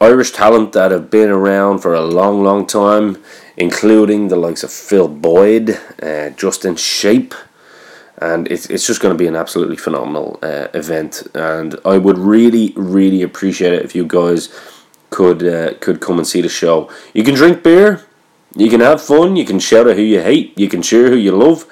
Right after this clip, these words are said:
And it's just gonna be an absolutely phenomenal event. Uh, there is no reason why you would not wanna be there. Um, we get some festive cheer going.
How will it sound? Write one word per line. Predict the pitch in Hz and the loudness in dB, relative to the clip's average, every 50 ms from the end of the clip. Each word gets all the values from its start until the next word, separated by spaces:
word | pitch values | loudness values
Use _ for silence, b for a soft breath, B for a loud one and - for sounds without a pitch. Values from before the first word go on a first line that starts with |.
| B B B B B B B B B B - | B B B B B B B B B B 0
And | 107 113 113 117 113 - - | 2 4 4 4 2 0 -2
it's | 131 127 - | -6 -6 -4
just | - 202 - - | -2 -2 0 2
gonna | 196 175 | 2 2
be | 151 156 151 | 2 2 0
an | 135 - - - | 0 0 -4 -4
absolutely | 135 151 156 - - - 143 131 120 117 113 | -6 -6 -4 -4 -2 -2 0 0 0 0 0
phenomenal | - 120 123 123 123 117 110 110 | 0 0 0 2 2 2 2 2
event. | 107 127 131 - - - - - - - | 2 0 0 -2 -4 -10 -16 -14 -8 -4
Uh, | 92 87 85 82 | -4 -2 -2 -2
there | 78 98 95 | 0 0 0
is | 92 92 | 0 2
no | 113 113 110 | 2 2 2
reason | 104 101 101 98 95 98 92 | 4 2 2 0 0 0 0
why | 90 92 | 0 0
you | 90 90 87 | 0 0 0
would | 92 87 90 | 0 0 0
not | 98 95 78 - | 0 0 0 0
wanna | 90 92 87 | -2 -4 -4
be | 80 80 98 95 | -2 -2 -2 -2
there. | 90 85 80 78 - B B B B B B B B B B - | 0 -2 -2 -4 -8 B B B B B B B B B B -8
Um, | 90 87 85 82 82 82 80 80 _ _ _ _ _ _ _ _ _ - - | -6 -6 -4 -6 -6 -8 -12 -14 _ _ _ _ _ _ _ _ _ -18 -8
we | - 90 95 | -2 0 0
get | 90 104 92 - | 0 0 -2 -2
some | - 101 85 | -2 -4 -2
festive | - - 104 92 - 101 85 - | 0 0 0 0 0 -4 -6 -4
cheer | - - 113 101 101 98 | -2 2 4 4 4 4
going. | 92 107 101 101 113 120 131 123 | 4 4 4 4 4 2 0 -4